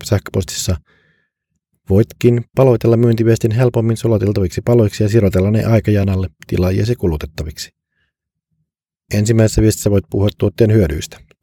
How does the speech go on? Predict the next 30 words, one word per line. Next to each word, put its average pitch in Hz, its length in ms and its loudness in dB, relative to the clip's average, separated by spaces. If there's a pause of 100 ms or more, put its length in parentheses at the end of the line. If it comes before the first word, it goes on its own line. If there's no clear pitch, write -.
(120)
toisessa 101 460 0 (260)
taas 92 200 0
siitä, 107 320 0
miten 95 240 -2
hyvin 95 180 0
se 90 80 -2
on 87 100 -2
toiminut 87 400 -2
toisille 104 280 -2
asiakkaille, 98 560 -4 (500)
kolmannessa 101 540 0
kerrot 95 280 0
antamastasi 98 520 -2
takuusta, - 480 -2 (560)
neljännessä 104 500 2
tarjouksen 95 480 0
yksityiskohdista 98 1000 -4
ja 104 80 2
niin 98 160 4
edelleen, 82 340 -6
niin 73 120 -6
edelleen. 64 320 -12 (920)
Pala 131 180 2
palalta 120 360 0
saatuna 110 440 -2
myyntiviesti 104 640 2
on 90 60 0
usein 104 220 2
helpompi 110 360 2
ymmärtää 101 540 2